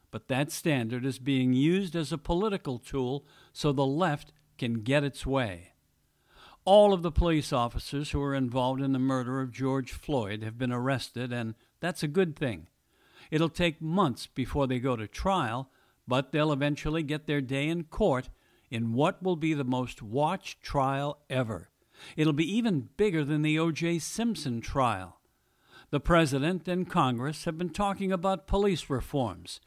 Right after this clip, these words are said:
including the elimination of the chokehold, and that's also a good thing.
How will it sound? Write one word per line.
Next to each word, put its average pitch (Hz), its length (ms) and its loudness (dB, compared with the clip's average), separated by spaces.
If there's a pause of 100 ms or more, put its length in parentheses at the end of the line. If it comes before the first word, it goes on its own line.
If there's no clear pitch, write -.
(320)
including 131 640 2
the 135 140 0
elimination 151 720 2
of 147 100 -4
the 160 80 -4
chokehold, 135 720 -2 (520)
and 139 100 0
that's 156 240 0
also 175 380 2
a 135 60 0
good 113 320 -2
thing. 90 380 -6